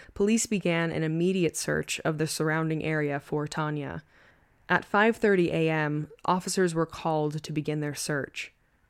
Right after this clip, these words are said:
Misty was able to tell them that Tanya was out by the school, so they had a team of investigators searching that area to see if they could find her. But unfortunately, there was no trace of her.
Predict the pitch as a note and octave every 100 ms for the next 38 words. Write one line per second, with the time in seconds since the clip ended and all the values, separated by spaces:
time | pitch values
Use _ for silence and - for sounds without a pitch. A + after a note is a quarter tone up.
0 | _ _ _ G#3 B3 - C4 A3+ - G3
1 | F#3+ F3 D#3+ F3 F3+ E3+ D#3+ D3+ D3 -
2 | G3+ G#3+ G3+ F3+ - D#3+ D#3+ - E3 D#3
3 | D3+ - - F3 - D#3+ _ - - F3+
4 | E3 D#3+ F3+ F#3 G3+ F3+ F3 - G#3+ G#3
5 | F3 E3 D#3+ - D#3 D3+ D3 D3+ - -
6 | G#3+ - E3+ D#3 D3+ D#3+ D#3 D3 B2+ C3
7 | D#3 - D#3+ D3+ - C#3+ C#3+ C#3 D#3+ D3+
8 | D3 C#3 B2+ - - - - - _ _
9 | - F3+ - E3+ - A3 A3 G3 F3 D#3+
10 | D#3 D#3 D3+ D3+ D3+ D3+ D3 D#3 D#3+ -
11 | D3 D3 C#3+ - - -